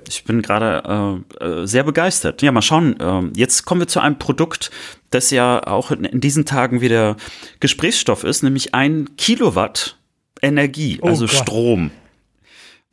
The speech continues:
Speaker 1: Ein
Speaker 2: Muss, ich,
Speaker 1: Kilowatt.
Speaker 2: ist subventioniert gewesen, auf jeden Fall. Es muss billig
Speaker 1: Ja.
Speaker 2: gewesen, weil ich weiß, wir haben als Kinder im Plattenbau, niemand hat jemand gesagt, steh, äh, mach's Licht aus, wenn du rausgehst, mach den Fernseher aus, wenn du,
Speaker 1: <laughs>
Speaker 2: es war kein Thema.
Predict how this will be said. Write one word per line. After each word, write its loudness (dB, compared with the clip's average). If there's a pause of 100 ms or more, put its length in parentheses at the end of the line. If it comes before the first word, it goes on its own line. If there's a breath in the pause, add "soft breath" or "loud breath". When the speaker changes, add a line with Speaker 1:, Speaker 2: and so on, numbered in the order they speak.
Speaker 1:
Ein 4
Speaker 2:
Muss, 2
ich, -6
Speaker 1:
Kilowatt. 2
Speaker 2:
ist 2
subventioniert 0
gewesen, 2
auf -6
jeden 2
Fall. 2
Es -2
muss 4
billig 2
Speaker 1:
Ja. 2
Speaker 2:
gewesen, 0
weil 4
ich -2
weiß, 2
wir 2
haben 0
als -2
Kinder 2
im 0
Plattenbau, 2 (500 loud breath)
niemand 2
hat -2
jemand 2
gesagt, -2
steh, 2
äh, 2
mach's 0
Licht 2
aus, 2
wenn 4
du 2
rausgehst, 2
mach 2
den -2
Fernseher 2
aus, 4
wenn 2
du, 4
Speaker 1:
<laughs> 0
Speaker 2:
es 0
war 2
kein 0
Thema. 2